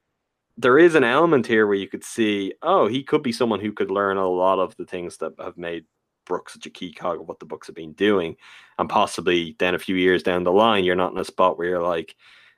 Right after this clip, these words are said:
"Okay, Lopez has declined really rapidly and the whole thing's come apart," or he's left, or what, you know, whatever it might be. It may set you up in a way that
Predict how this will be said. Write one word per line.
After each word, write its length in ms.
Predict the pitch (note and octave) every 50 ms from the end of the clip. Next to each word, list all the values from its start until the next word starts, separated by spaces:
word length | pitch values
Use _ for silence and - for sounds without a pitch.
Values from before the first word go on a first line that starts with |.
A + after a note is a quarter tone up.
| _
"Okay, 320 | E2+ F2 - - F2+ F2 F2
Lopez 520 | E2+ F2+ F#2 F2+ - F#2+ F2 D#2+ - -
has 160 | F#2+ F2 -
declined 680 | - D#2+ - - - G#2+ G2 F#2+ F#2+ F#2 F#2 F#2 F2 E2+
really 320 | E2 F2+ F2+ F2 E2+ E2+
rapidly 680 | D#2+ F2+ G2+ G2+ F#2+ - - G2 F#2+ G2+ F#2+ F#2+ F#2 F2+
and 280 | E2+ D#2+ D#2+ D#2+ D#2 - - - - - _ _ _ _ _ _ _
the 100 | - F2
whole 160 | - - F2+ -
thing's 240 | - F#2+ F2+ -
come 160 | - - F#2+ F2
apart," 500 | - - A#2 A#2 B2 B2 B2 B2 - -
or 320 | F2 F2 F2+ F2 F2 E2+
he's 240 | D2+ F2 E2 - G2
left, 480 | F#2+ F#2+ G2 G2 F#2 - - - _
or 220 | - D#2 D#2 D#2+ D#2+
what, 180 | D2+ F2 G2
you 100 | E2+ A2+
know, 120 | G#2+ G#2 G2
whatever 320 | G2+ G2+ G#2 G2+ G2 G#2
it 60 | G2
might 300 | D#2+ F#2 F#2 F#2 F2+ - _
be. 340 | G2+ G2 F2+ D#2+ - - _ _ _ _ _ _ _ _ _ _ _ _ _ _
It 160 | G#2 G#2+ G2+
may 480 | G2 F#2+ G2 G2+ G2+ G2+ G2+ G2 F#2+ F2+
set 320 | - - G2+ F2 - -
you 80 | G2 F#2
up 140 | - -
in 80 | F#2 F2+
a 60 | F2
way 340 | F2 F2+ F2 F2 F2 F2 F2
that 300 | E2 F2+ E2 E2+ E2 -